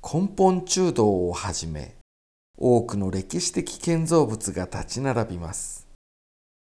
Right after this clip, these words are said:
また、風雨にさらされた岩々は、まるで蜂の巣のように侵食され、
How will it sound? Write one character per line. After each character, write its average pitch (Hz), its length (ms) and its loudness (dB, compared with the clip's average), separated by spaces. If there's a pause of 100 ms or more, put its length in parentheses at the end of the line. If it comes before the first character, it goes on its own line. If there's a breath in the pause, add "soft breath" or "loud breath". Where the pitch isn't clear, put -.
(320)
ま 101 180 -2
た、 90 320 -6 (580 soft breath)
風 - 200 2
雨 123 320 6
に 101 120 0
さ - 160 0
ら 117 140 0
さ 143 140 2
れ 127 100 4
た 123 200 2
岩 120 300 4
々 101 240 2
は、 90 260 -6 (520)
ま 113 220 6
る 165 120 2
で 170 140 8
蜂 165 420 0
の 233 140 2
巣 226 160 -2
の 220 140 6
よ 139 180 6
う 120 60 2
に 107 100 0
侵 104 260 -2
食 87 280 -6
さ - 160 -6
れ、 - 200 -12